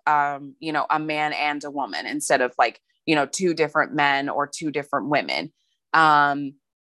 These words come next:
I don't know. I don't know why. I don't know why, but it's tricky when you get two of the same sex. It's, it, it seems to meld better if,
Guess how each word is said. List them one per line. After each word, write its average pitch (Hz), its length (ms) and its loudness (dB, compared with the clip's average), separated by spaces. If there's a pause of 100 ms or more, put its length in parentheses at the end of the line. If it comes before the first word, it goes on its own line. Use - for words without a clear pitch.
(800)
I 202 60 0
don't 214 160 4
know. 233 300 2
I 247 100 0
don't 311 140 4
know 330 100 2
why. 214 640 -6 (120)
I 214 80 4
don't 233 160 2
know 233 120 2
why, 196 640 2
but 180 80 -4
it's 165 280 -6
tricky 139 840 -2
when 156 180 0
you 151 140 2
get 143 300 4 (180)
two 170 240 0
of 160 120 -2
the 156 100 0
same 139 340 -2
sex. - 560 -2
It's, - 340 -2 (600)
it, 190 240 2 (200)
it 185 160 0
seems 233 580 -2
to - 120 0
meld 165 640 4
better 147 560 2 (380)
if, 151 480 2